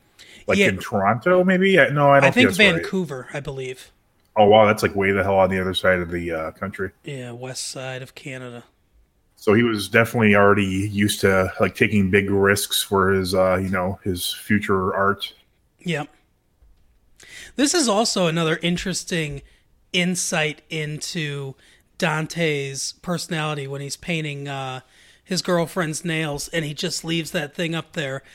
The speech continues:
Speaker 2: and trusts that people will, you know, take, leave as much money as they need to and take change that they need to because he
Speaker 1: Right.
Speaker 2: thinks they're being watched.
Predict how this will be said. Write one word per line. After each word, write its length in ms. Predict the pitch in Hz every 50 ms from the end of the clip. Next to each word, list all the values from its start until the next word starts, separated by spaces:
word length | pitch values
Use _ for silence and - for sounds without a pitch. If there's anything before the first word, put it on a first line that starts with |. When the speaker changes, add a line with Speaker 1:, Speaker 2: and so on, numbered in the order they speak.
| - - - - _ _ _
Speaker 2:
and 480 | - 170 165 160 156 151 147 147 143 - - _ - -
trusts 520 | - - 202 196 175 170 - - - -
that 200 | - 175 156 -
people 420 | - 185 175 - - 180 165 160 151
will, 520 | 151 147 147 143 139 139 139 135 131 - _ _ _ _ _ _ _ _ _
you 160 | _ 180 180 170
know, 160 | 160 147 143
take, 640 | - - - - 185 - 165 151 - - - - _ _ _ _ _ _ _ - 156 - _ -
leave 340 | 175 175 185 185 190 160 175
as 140 | 170 -
much 240 | 180 180 175 170 -
money 240 | - 175 165 165 165
as 140 | 160 156 -
they 100 | 180 160
need 220 | 165 165 165 156
to 160 | - 180 170
and 140 | 156 147 139
take 240 | - - 160 151 -
change 320 | - - 170 156 156 156
that 140 | - 175 156
they 140 | 151 165 160
need 220 | 156 151 151 147
to 240 | - - 156 143 143 - - - - - _
because 380 | 190 185 180 - 190 180 190
he 120 | 190 - 170
Speaker 1:
Right. 100 | - -
Speaker 2:
thinks 240 | 190 180 180 - -
they're 160 | - 175 151
being 280 | 139 131 160 156 156 147
watched. 640 | 139 139 143 147 131 - - - - - - - -